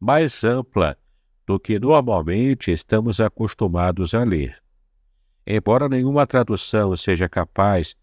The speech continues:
de reproduzir integralmente a profundidade das línguas originais, essa abordagem permite explorar significados ocultos e nuances que podem se perder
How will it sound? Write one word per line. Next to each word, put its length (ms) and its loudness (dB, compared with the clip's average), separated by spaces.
de 100 -4
reproduzir 800 0
integralmente 1300 -2
a 160 2
profundidade 1160 -2
das 240 2
línguas 420 -2
originais, 840 -2
essa 340 0
abordagem 720 0
permite 600 0
explorar 920 -2
significados 960 -2
ocultos 680 -2
e 120 0
nuances 580 2
que 140 -2
podem 560 2
se 180 -4
perder 600 2